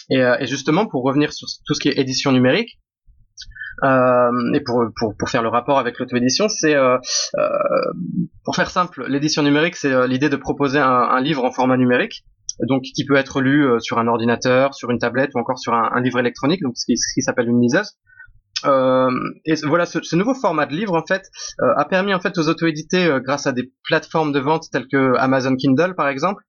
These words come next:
de, de vendre bien plus facilement leurs livres en fait. L'auto-édité, au lieu d'avoir à imprimer son livre, à investir une fortune dans son livre,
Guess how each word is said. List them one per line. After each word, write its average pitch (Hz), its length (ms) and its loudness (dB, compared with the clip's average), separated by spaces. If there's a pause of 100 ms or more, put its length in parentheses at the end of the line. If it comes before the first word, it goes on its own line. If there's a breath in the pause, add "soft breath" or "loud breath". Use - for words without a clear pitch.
(300 loud breath)
de, 151 280 0
de 139 140 -4
vendre 160 260 0
bien 190 200 -2
plus 226 120 -2
facilement 180 380 0
leurs 170 140 2
livres 170 180 0
en 135 80 -4
fait. 135 120 -2 (100)
L'auto-édité, 156 840 0 (260 loud breath)
au 151 100 0
lieu 185 140 4
d'avoir 180 300 0
à 143 100 2
imprimer 156 320 -2
son 151 140 -2
livre, 156 240 2
à 120 100 2
investir 131 380 -4
une 127 80 0
fortune 151 320 0
dans 135 80 0
son 151 140 0
livre, 226 160 2